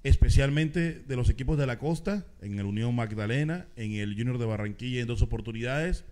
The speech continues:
y fue ídolo en el Atlético Nacional. Después, en el fútbol del exterior, dejó una huella imborrable en el fútbol chileno y también en el fútbol de la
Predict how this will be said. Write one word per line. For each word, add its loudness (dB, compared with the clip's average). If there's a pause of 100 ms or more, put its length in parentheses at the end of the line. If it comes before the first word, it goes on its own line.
(840)
y 2
fue 4
ídolo 2 (1080)
en -2 (480)
el -4
Atlético -6
Nacional. 0 (500)
Después, 0
en -8
el -4
fútbol -4
del -2
exterior, -2
dejó -4
una -2
huella -2
imborrable -4 (460)
en -6
el -2
fútbol -2
chileno 2
y -6
también -2
en -4
el 0
fútbol 0
de 2
la 4